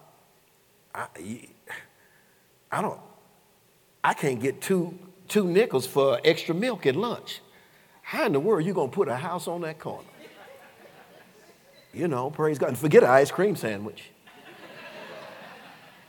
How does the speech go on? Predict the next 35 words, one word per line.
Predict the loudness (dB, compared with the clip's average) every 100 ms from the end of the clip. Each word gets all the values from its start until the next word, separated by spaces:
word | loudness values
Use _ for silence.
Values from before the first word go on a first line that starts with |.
| -20
Praise | -16 -10 -8 -8
God. | -8 -6 -4 -4 -8 -12 -20 -20 -20 _ _ _ _ _ _ -20
At | -12
lunchtime, | -10 -8 -6 -4 -6
you | -8
know, | -6
you | -6
had | -4
to, | -6
you | -8 -12 -10
get | -8
your | -4
regular, | -2 -2 -6
she | -8
give | -4 -2
me | -2
thirty-five | -8 0 2 4 4 4 4 2
cents | -6 -4
for | -6
lunch. | -6 -6 -10 -20 _ _ -20 _ 2
Extra | 2 4 0
nickel, | 2 4 2 -2 -4 -16 -8
you |
get | 2 4
an | 4
extra | 0 -4 -6
milk. | -4 -4 -8 -18 -20 -20 _ 2
Extra | 2 2 2
dime, | 4 6 6
you | 4
get | 4
an | 6
ice | 6 4
cream | 0 -4 -4
sandwich. | -4 -8 -8 -12